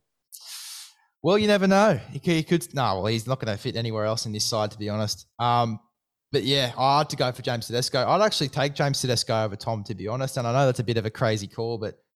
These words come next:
just the leadership of Tedesco, and he sort of slows the game down a bit. It's a weird thing to say, but he, he sort of does. Um,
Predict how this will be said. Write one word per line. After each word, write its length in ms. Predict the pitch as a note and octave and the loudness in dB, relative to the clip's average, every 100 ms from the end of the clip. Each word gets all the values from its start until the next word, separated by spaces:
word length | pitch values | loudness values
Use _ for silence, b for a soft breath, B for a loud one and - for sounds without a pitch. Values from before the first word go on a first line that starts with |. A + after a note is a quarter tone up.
| _ _ _ _ | _ _ _ _
just 140 | D3+ | -6
the 80 | - | -4
leadership 500 | G#2 A2 C3+ - C#3+ | -2 0 0 0 -2
of 100 | A#2+ | -6
Tedesco, 720 | - B2+ A#2+ - B2+ A#2+ A#2+ B2 | -4 0 0 0 0 2 2 -2
and 460 | B2+ A#2 A2+ F#2+ - - _ _ _ - | -8 -6 -4 -6 -10 -16 _ _ _ -8
he 80 | A#2 | -2
sort 180 | G3 | 0
of 60 | E3 | 0
slows 320 | - D3+ D3 | 2 4 2
the 60 | A2+ | 0
game 300 | - A#2 D#3+ | -2 2 2
down 240 | D3+ D#3+ | 4 4
a 40 | D#3 | 4
bit. 200 | F3 C#3 | 2 0
It's 240 | D3 C#3+ | -2 -2
a 60 | D3+ | 0
weird 240 | D#3 E3+ | 2 2
thing 180 | - D#3 | 2 0
to 60 | - | -2
say, 280 | - C3+ | 0 0
but 100 | B2+ | 0
he, 120 | B2 A#2 | -2 -6
he 160 | B2+ | -4
sort 200 | C3 D#3+ | -2 0
of 120 | C#3 G#2+ | 0 0
does. 400 | A2 D3+ D#3+ - _ _ _ - | 2 2 0 -6 _ _ _ -4
Um, 500 | G#2+ A2+ G#2+ A2 | -2 0 0 -4